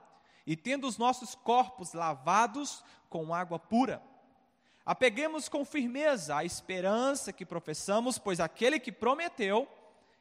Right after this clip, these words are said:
é fiel. E consideremos uns aos outros para nos incentivarmos ao amor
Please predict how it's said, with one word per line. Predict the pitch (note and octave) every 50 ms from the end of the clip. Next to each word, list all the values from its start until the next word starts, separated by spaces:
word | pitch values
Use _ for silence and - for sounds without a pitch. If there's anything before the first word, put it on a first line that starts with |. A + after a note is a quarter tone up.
| _ _ -
é | C3+ C3
fiel. | - - F3 F#3 F#3+ G3 E3+ B2 - _ _ _ _ _ _ _ _ _ _ _ _ _ _ _ _ _ _ _ _ _ _ _ _ _ -
E | G3 G3
consideremos | G3 - - C#4+ D#4 E4 E4+ D4+ - - - A#3+ F#3+ F#3+ E3 D#3+ F3+ G3+ A3+ B3+ A#3+ B3+ C4 - - - -
uns | A#3 C#4 D#4 D4 A#3
aos | A#3 G#3+ G#3 F3 E3+ G3+
outros | A#3 B3 A#3+ A#3 - - - C3+ -
para | - - F3 F3+ F#3+ G3
nos | G3+ G3+ F#3+
incentivarmos | G3+ G3+ - - F#3+ F#3 - - D3 D3 E3 F#3+ G#3 G#3 A3 G#3 G#3+ G#3 - - - -
ao | - E3+ F3+ E3+
amor | D#3 D#3 D#3+ F3+ G3 G#3+ A3+ A#3+ B3 A#3+ A3+